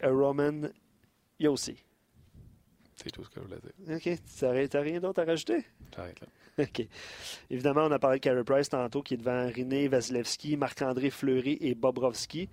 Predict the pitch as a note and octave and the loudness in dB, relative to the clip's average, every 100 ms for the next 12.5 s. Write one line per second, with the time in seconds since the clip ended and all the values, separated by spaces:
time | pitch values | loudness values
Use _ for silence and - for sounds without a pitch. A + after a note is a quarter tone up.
0 | - G2+ G2 E3 B2 B2 B2 A#2+ C#3 D3+ | -10 -10 -8 -8 -2 2 2 0 2 2
1 | D#3+ D3 C3+ B2 A2+ C#3+ D3+ C#3 A#2+ A#2 | 4 2 0 -2 0 0 2 0 -2 -4
2 | - B2+ C3 A2 C#3+ D#3 - - - - | -6 -8 -6 2 2 2 -6 -20 -20 -10
3 | A#2+ A#2 A#2 A#2 A#2 A2+ A2+ A2+ A2+ A2+ | -4 0 0 0 0 0 -2 -2 -2 -2
4 | A2+ A2+ A2+ A2+ A2+ B2 B2+ - B2+ C3 | -2 -2 -2 -4 -4 -6 -4 -4 0 2
5 | B2 A#2 C3 C#3 C#3 B2+ A2+ A2+ A2+ A2+ | 2 2 2 2 0 -2 -2 -6 -10 -12
6 | A2 A2 A2 - _ - C3 B2+ C3 B2 | -12 -12 -16 -20 _ -6 -2 0 0 -2
7 | - - D#3+ D3+ B2+ A#2+ A#2+ C#3 F#3+ F#3 | -6 -10 -2 -2 0 -2 -2 -2 -4 -10
8 | - - _ _ _ _ - - - - | -12 -20 _ _ _ _ -20 -20 -16 -14
9 | B2 A2+ A2+ G#2+ A2+ A2 A2 A2 A2 G#2+ | -10 -8 -8 -8 -8 -8 -10 -10 -12 -12
10 | A2 C3+ C3 A#2+ C3 C3+ C#3 A#2+ A2+ A2+ | -10 -6 -4 -2 0 0 -2 -2 -2 -4
11 | A2+ C#3 C#3 C#3 A#2+ A#2+ B2 A#2+ G#2+ G#2+ | -2 -2 0 -2 -4 -4 -4 -6 -6 -8
12 | G#2+ G#2+ A2 A2+ | -10 -10 -12 -10